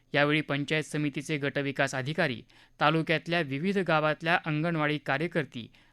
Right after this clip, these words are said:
आशा सेविका, सरपंच यांच्यासह विविध योजनांचे लाभार्थी उपस्थित होते.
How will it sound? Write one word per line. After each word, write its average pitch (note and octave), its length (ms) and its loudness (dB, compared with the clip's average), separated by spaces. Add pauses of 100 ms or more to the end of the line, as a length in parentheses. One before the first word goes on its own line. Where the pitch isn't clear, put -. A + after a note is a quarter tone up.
(100)
आशा C#3 300 2
सेविका, D3 520 -2 (380)
सरपंच E3+ 480 0 (460)
यांच्यासह E3 680 0
विविध F#3 420 0
योजनांचे D3+ 680 0
लाभार्थी C3+ 460 0
उपस्थित C3 460 -6
होते. A#2 260 -10